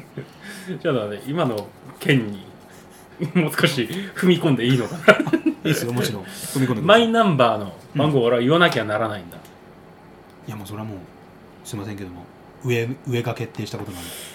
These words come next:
Speaker 1: <laughs> ちょっと待ってくれ。
Speaker 2: はい。
Speaker 1: 俺らの上は誰よっていう。
Speaker 2: ゼーレです。
Speaker 1: え？
Speaker 2: ゼーレ。
Speaker 1: <laughs> ちょっと待ってくれ。そうだったの？<laughs> 言っ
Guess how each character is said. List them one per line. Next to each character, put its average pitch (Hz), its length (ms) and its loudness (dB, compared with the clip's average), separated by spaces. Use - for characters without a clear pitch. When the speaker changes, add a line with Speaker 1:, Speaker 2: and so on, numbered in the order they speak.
Speaker 1:
<laughs> - 280 0
ち 269 60 12
ょ - 20 12
っ - 60 4
と 247 80 12
待 190 140 12
っ 131 40 6
て 104 180 4
く 123 80 4
れ。 - 120 4
Speaker 2:
は 107 120 -6
い。 - 40 -8
Speaker 1:
俺 214 220 6
ら 214 140 4
の 123 100 4
上 131 220 4
は 135 100 8
誰 120 320 8
よ 117 140 6
っ - 20 -10
て - 160 -10
い 101 140 -6
う。 90 40 -10
Speaker 2:
ゼ 127 120 0
ー - 20 2
レ 90 120 -6
で 87 160 -16
す。 - 180 -16
Speaker 1:
え？ 185 180 2
Speaker 2:
ゼ 110 140 -4
ー 120 100 -2
レ。 - 80 -8
Speaker 1:
<laughs> - 920 -2
ち 247 60 0
ょ - 40 2
っ - 40 -14
と - 80 2
待 131 140 6
っ - 20 4
て 117 60 4
く - 0 -
れ。 - 120 -2
そ 339 300 8
う - 20 6
だ 147 100 10
っ - 100 0
た 123 120 4
の？ 104 180 -2
<laughs> - 1700 -2
言 214 200 4
っ - 40 -6